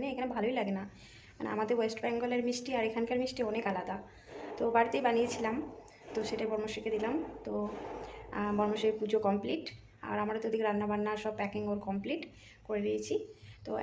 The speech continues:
এখনও চা খাইনি, চা খাবো। এখন নিচে গিয়েছে ফুল আনতে। তো আর আজকে গাছে কিন্তু একদমই ফুল ফোটেনি, আহ, তার কারণ হয়তো বৃষ্টির জন্য হতে পারে। এতদিন বৃষ্টি হচ্ছিল তো ভালোই ফুল ফুটছিল, বৃষ্টিটা বন্ধ হয়েছে তাই মনে হয় ফুল ফুটছে না, বা জানি না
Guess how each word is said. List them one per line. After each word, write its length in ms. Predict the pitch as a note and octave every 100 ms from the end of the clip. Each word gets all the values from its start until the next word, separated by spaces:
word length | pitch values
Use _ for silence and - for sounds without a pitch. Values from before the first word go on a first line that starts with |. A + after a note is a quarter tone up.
| G#3
এখনও 180 | A#3 A#3
চা 80 | G#3+
খাইনি, 300 | G#3+ G#3+ A#3
চা 140 | A#3 G#3+
খাবো। 160 | A3 B3
এখন 240 | A#3+ A3 A3
নিচে 180 | G#3 G#3+ A3
গিয়েছে 260 | G#3+ A3 C4
ফুল 140 | B3+ G#3+
আনতে। 300 | F#3+ F#3+ G3+ - - - - -
তো 60 | A2 G#2+ G#3 G#3 G#3 - -
আর 100 | G#3
আজকে 200 | G#3 A3
গাছে 220 | A3 G3 A3+
কিন্তু 200 | A#3 A3+ G#3
একদমই 280 | G#3+ A#3 A#3+
ফুল 140 | A#3+ G#3
ফোটেনি, 300 | G3+ G3 F#3+ G3
আহ, 680 | - - - - G#3 G#3+ G3+
তার 120 | A3+ A3+
কারণ 180 | A#3 A#3 A#3 A#3+ A#3
হয়তো 240 | A#3 A#3 B3 A#3+ A3+ - - - A3
বৃষ্টির 300 | A#3+ - B3
জন্য 120 | A3 G#3+
হতে 140 | G3+ G3+
পারে। 160 | G3 G3+ G3+ - - - -
এতদিন 220 | A3 A#3+ A#3
বৃষ্টি 200 | A3+ B3
হচ্ছিল 320 | B3 B3 C#4 D4 D4+ B3+
তো 60 | A#3 A3+
ভালোই 200 | A3 A#3 A#3+
ফুল 120 | A3 G#3+
ফুটছিল, 280 | G#3+ - G#3
বৃষ্টিটা 360 | G#3+ G#3+ A3+ A#3+
বন্ধ 220 | A3 G#3+ G#3 B3
হয়েছে 260 | B3 B3 A#3+ A#3+
তাই 140 | A#3 A#3
মনে 120 | A3+ A#3
হয় 120 | B3 A#3+
ফুল 120 | A3 G#3
ফুটছে 220 | G3+ G#3+
না, 60 | G#3
বা 60 | A3
জানি 240 | A3+ A3
না 120 | B3